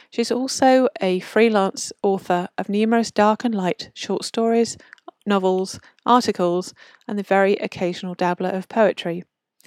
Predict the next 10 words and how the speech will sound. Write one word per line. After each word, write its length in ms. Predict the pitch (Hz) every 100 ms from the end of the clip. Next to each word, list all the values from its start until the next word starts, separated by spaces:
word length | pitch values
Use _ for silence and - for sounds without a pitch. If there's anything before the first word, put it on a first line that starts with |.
| - - _
Like 240 | 208 208 -
her, 280 | 226 240
her 260 | 269 - 214
blog, 380 | 196 165 180 208 - _ -
morgan 320 | 190 175 175
bailey 300 | 175 175 190
dot 180 | 214 190
wordpress 440 | 185 175 - 175 -
dot 140 | -
com, 360 | - 226 220